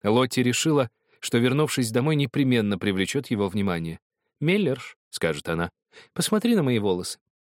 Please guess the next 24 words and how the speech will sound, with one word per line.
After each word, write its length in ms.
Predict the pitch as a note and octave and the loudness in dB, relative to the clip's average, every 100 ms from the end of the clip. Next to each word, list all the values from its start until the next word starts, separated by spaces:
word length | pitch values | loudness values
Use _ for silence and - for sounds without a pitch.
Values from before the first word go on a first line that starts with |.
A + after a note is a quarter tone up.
| _ | _
Разве 340 | G#2+ A#2+ B2+ | 0 0 0
тебе 280 | B2+ C3+ C#3 - _ _ - | -4 -2 -2 -4 _ _ -2
неприятно, 640 | C#3+ E3 F3 A3 - C3+ | 0 2 2 2 0 -2
что 180 | - A#2+ | 0 -2
у 40 | |
твоей 240 | A#2 A#2 | 2 2
жены 240 | G#2+ C3+ E3 | 2 0 0
волосы 400 | D#3 A3 E3+ A#2 | 0 0 0 -2
похожи 460 | G#2 - D#3 D#3 - _ - | -2 0 0 -2 -6 _ -2
на 160 | A2 | -2
кудрявый 480 | A#2+ A#2 B2 C3+ G#2 | 0 0 -2 -4 -6
мед?» 320 | D#2+ D#2 - _ _ _ _ _ _ _ _ | -6 -6 -10 _ _ _ _ _ _ _ _
Миссис 500 | F2 C#3 G3+ - D3+ | 0 2 2 2 0
Уилкинс 480 | B2+ F#3+ G3+ D3+ - | 2 2 0 -4 -4
рассмеялась. 760 | G#2+ G#2 F2 D#2 D2+ C#2+ - - _ - - | -4 -4 -2 -2 -4 -6 -12 -16 _ -20 -4
Она 200 | A#2+ C#3+ | 0 2
еще 200 | D3+ - | 2 2
ни 100 | D3+ | 2
разу 260 | D3 D#3 D3 | 4 2 2
не 100 | C#3+ | 2
говорила 360 | B2+ B2+ C3 | 4 4 6
Меллершу 540 | A2+ A#2 D3+ D#3+ - B2 | 4 4 2 0 -2 0
подобных 460 | A2 G#2+ G2+ F#2 | 2 2 2 0
слов, 320 | - C3+ D#3+ | 0 0 -2